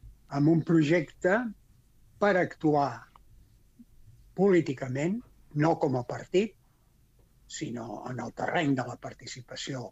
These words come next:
política i en el terreny de la cultura,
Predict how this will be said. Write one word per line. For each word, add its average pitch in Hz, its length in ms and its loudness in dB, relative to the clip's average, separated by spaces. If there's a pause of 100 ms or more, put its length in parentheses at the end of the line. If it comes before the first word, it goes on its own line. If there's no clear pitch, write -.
política 170 640 2 (640)
i 147 120 -8
en 135 100 -4
el 123 100 -10
terreny 139 320 0
de 131 140 2
la 123 100 -4
cultura, 165 540 4